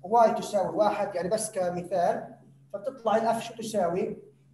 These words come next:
اثنين زائد اثنين، أربعة، سالب أربعة آي ناقص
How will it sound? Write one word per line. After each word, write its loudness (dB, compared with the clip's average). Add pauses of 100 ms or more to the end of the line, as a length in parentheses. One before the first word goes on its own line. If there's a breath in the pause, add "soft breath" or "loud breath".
(160)
اثنين 4
زائد -2
اثنين، 2
أربعة، 0
سالب 2
أربعة 2
آي 0 (460)
ناقص -4